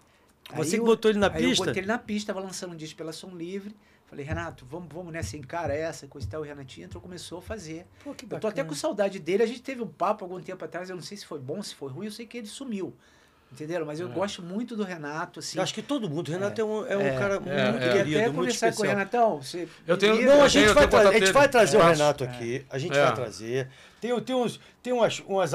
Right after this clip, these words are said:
Speaker 1: uns anéis que tem que entrar de novo no dedo, que o
Speaker 3: É.
Speaker 1: Renato ajudou também demais
Speaker 3: A mim.
Speaker 1: no projeto dele.
Speaker 3: É, o Renato
Speaker 1: É,
Speaker 3: foi o
Speaker 1: o
Speaker 3: cara.
Speaker 1: Re-, o,
Speaker 2: Mas ele,
Speaker 1: eu,
Speaker 2: ele
Speaker 1: eu
Speaker 2: tá
Speaker 1: tô falando
Speaker 2: ainda, não? Ele tá
Speaker 1: Tá.
Speaker 2: no mercado,
Speaker 3: Eu
Speaker 2: tá?
Speaker 3: não sei se ele tá no meia.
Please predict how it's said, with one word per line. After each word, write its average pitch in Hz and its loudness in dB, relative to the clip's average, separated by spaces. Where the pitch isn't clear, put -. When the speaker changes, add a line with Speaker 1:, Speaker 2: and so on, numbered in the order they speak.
Speaker 1:
uns 170 -4
anéis 165 4
que - -12
tem 170 -4
que - -6
entrar 139 -4
de 135 -8
novo 139 -6
no 202 -4
dedo, 147 -2
que 131 -8
o - -4
Speaker 3:
É. 123 -2
Speaker 1:
Renato 139 -2
ajudou 113 -6
também 117 -12
demais 123 -4
Speaker 3:
A 127 -10
mim. 139 -4
Speaker 1:
no 151 -10
projeto 123 -4
dele. 117 -6
Speaker 3:
É, 107 -10
o - -14
Renato 107 -12
Speaker 1:
É, 120 -4
Speaker 3:
foi 123 -2
o 120 -2
Speaker 1:
o 120 -6
Speaker 3:
cara. 104 -2
Speaker 1:
Re-, - -14
o, - -2
Speaker 2:
Mas - -4
ele, - 0
Speaker 1:
eu, - -6
Speaker 2:
ele 226 -4
Speaker 1:
eu - -6
Speaker 2:
tá 277 0
Speaker 1:
tô 269 2
falando 233 -2
Speaker 2:
ainda, 220 -2
não? 160 -8
Ele 151 -10
tá - -6
Speaker 1:
Tá. 180 4
Speaker 2:
no 202 8
mercado, 202 -2
Speaker 3:
Eu 131 -16
Speaker 2:
tá? - -10
Speaker 3:
não - -2
sei - -6
se 277 -2
ele - -2
tá 277 2
no 220 0
meia. 214 2